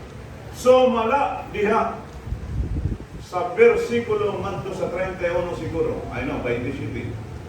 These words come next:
Kumuha ko na sa iyo. Veinticuatro ba na?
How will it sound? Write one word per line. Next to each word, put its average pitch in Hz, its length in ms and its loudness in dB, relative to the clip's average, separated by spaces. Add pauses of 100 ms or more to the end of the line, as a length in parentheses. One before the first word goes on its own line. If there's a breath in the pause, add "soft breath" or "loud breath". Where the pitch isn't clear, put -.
(640)
Kumuha 135 320 -2
ko - 80 -4
na 123 80 -6
sa - 160 -8
iyo. - 120 -10 (280)
Veinticuatro - 640 -2
ba - 240 -4
na? - 160 -2